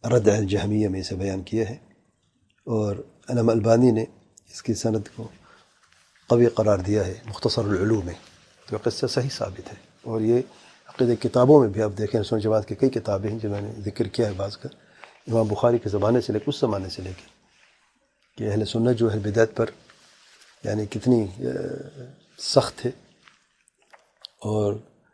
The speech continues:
یہاں تک کہ جو گورن-، اور یہ بندہ، یہ، یہ کام کا، ہر بندے کا کام نہیں ہے کہ ہر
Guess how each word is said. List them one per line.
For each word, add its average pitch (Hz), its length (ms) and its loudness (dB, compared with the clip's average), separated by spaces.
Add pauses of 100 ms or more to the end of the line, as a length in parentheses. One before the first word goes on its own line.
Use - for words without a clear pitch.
(640)
یہاں 110 260 -2
تک 101 220 -4
کہ 113 60 -2
جو 101 220 -4
گورن-، 113 240 6 (380)
اور 123 100 0
یہ 123 100 8
بندہ، 123 260 4
یہ، 123 180 4
یہ 127 220 0
کام 123 220 4
کا، 110 160 -4
ہر 120 100 4
بندے 120 260 4
کا 123 80 2
کام 139 220 2
نہیں 151 220 -4
ہے 107 60 -10 (1080)
کہ - 100 -2
ہر 110 160 8